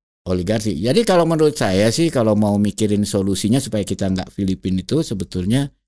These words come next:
nggak terlalu sulit. Eh, saya pernah bikin penelitian, kalau misalnya untuk setiap partai politik,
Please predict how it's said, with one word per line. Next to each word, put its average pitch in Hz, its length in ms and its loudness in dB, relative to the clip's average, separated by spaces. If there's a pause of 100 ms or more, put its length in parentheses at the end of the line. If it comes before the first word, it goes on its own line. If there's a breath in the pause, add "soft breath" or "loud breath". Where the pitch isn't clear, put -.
(120)
nggak 92 300 -2
terlalu 85 440 -4
sulit. 127 420 0 (1040)
Eh, 95 160 -6
saya 113 200 0
pernah 101 280 0
bikin 92 380 0
penelitian, 95 840 0 (840)
kalau 151 320 2
misalnya 143 500 2
untuk 135 260 0
setiap 120 380 0
partai 117 440 0
politik, 110 600 0